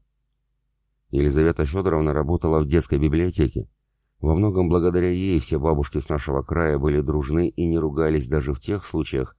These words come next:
когда были тому причины. Ну, к примеру, если соседский кот ополовинит цыплят или чья-нибудь наглая курица проникнет в чужой огород.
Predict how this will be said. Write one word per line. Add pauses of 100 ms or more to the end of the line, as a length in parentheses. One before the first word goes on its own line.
(260)
когда
были
тому
причины. (760)
Ну,
к
примеру,
если
соседский
кот
ополовинит
цыплят (340)
или
чья-нибудь
наглая
курица
проникнет
в
чужой
огород.